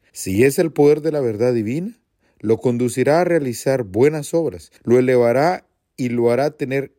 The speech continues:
éxito, y un corazón noble y ser generoso como su divino Señor.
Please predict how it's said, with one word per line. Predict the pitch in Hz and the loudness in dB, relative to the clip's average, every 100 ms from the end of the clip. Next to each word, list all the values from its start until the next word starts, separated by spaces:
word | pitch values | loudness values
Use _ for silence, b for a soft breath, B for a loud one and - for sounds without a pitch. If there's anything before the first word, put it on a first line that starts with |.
| _ | _
éxito, | 143 175 175 - 113 92 _ _ _ _ _ _ - | -2 -2 -4 -14 -14 -18 _ _ _ _ _ _ -8
y | 110 | -2
un | 131 151 | -2 -2
corazón | 156 156 113 123 107 98 101 | -4 -2 -2 -4 -6 -6 -2
noble | 131 170 123 87 _ b b - | 0 0 -2 -10 _ b b -16
y | 104 | -12
ser | - 135 147 | -2 0 0
generoso | - 135 110 127 156 120 101 b b b - | -2 -4 -2 -2 -2 -6 -14 b b b -6
como | 113 98 95 | -4 -4 -10
su | - | -10
divino | 92 92 95 110 | -8 -8 -8 -10
Señor. | 113 131 104 78 | -10 -10 -12 -12